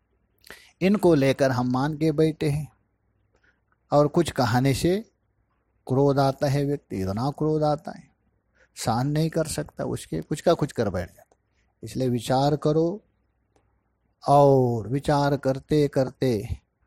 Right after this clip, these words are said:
अपना यथार्थ स्वरूप को जानने के लिए प्रयत्न करो।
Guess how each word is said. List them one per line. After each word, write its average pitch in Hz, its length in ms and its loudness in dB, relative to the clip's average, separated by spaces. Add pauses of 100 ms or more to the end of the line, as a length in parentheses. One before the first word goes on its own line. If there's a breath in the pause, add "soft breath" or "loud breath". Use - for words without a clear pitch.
(360)
अपना 127 280 -2
यथार्थ 143 640 0
स्वरूप 131 560 -2
को 117 120 -2
जानने 127 440 -2
के 123 100 -6
लिए 117 160 -2
प्रयत्न 117 560 -6
करो। 110 460 -6